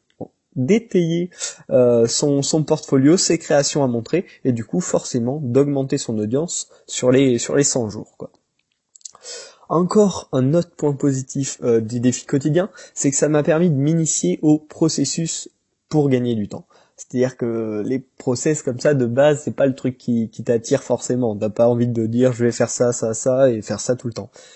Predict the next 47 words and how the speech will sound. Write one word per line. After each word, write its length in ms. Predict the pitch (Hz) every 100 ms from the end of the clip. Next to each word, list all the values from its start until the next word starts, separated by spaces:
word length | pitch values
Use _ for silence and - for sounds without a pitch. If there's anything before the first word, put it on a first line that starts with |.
| _
Mais 320 | 131 151 170 - _ -
quand 140 | 131
t'as 140 | 131
un 80 | 139
défi 240 | 135 - 156
comme 180 | 139
ça 140 | 131 147
que 40 |
tu 100 | -
dois 100 | 113
faire 180 | - 123
pendant 300 | - 107 101
cent 500 | - - - 190 180
jours, 460 | 143 139 143 - _ _ _ _ _ _ _ _ _ _
où 160 | 147 120
ça 160 | 107 107
reprend 380 | 113 113 127
quand 100 | 117
même 220 | 110 113 113
plus 180 | 120 117
ou 60 |
moins 140 | 117 113
le 80 |
même 200 | 110 110
schéma, 460 | 104 - 131 170 202 _ _ _ _ _ -
euh, 160 | 131 139
si 100 | -
tu 140 | 135
fais 120 | -
pas 120 | 131 143
de 40 |
process, 380 | - 127 165 -
tu 100 | 113
perds 280 | 139 135 -
énormément 540 | 143 135 127 123 120 117
de 60 |
temps 320 | 110 139 127 -
tous 160 | - 135
les 160 | 120
jours. 300 | 107 107 - _ _ -
Du 100 | 131
coup, 140 | 190
je 80 | 196
m'étais 220 | 160 131
créé 200 | - 151
un 140 | 139 120
processus. 760 | - 127 117 - 175 - -